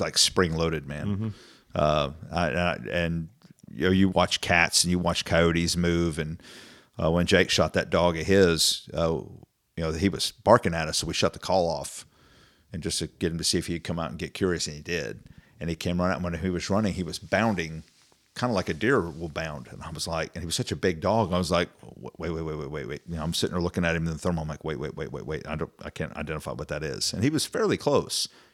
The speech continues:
Speaker 1: He was a hundred yards.
Speaker 2: Mm.
Speaker 1: And I was like, "Hold on, hold on." And he steps out in the road, and I look, I'm like, "Oh yeah, shoot him. You know,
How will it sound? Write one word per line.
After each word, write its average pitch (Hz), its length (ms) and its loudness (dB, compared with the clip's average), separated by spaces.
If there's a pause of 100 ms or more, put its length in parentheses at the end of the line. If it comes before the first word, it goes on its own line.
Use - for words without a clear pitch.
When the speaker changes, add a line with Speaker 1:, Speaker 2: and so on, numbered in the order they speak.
Speaker 1:
He 127 80 -10
was 123 100 -6
a 110 60 -2
hundred 101 220 0
yards. 85 500 0
Speaker 2:
Mm. 95 220 0 (1200)
Speaker 1:
And 82 100 -6
I 76 40 -4
was 78 120 -6
like, 71 180 -8
"Hold 98 160 0
on, 82 100 -2
hold 87 180 -2
on." 80 160 -4
And 82 80 -6
he 85 60 -4
steps - 400 2
out 80 200 2
in 80 100 -8
the 76 40 -8
road, 80 300 2
and 76 80 -8
I - 20 -6
look, 78 140 -6
I'm 78 100 -6
like, 87 220 -6
"Oh 113 100 8
yeah, 85 160 0
shoot 82 240 -2
him. - 120 -16 (340)
You 101 80 4
know, 80 160 2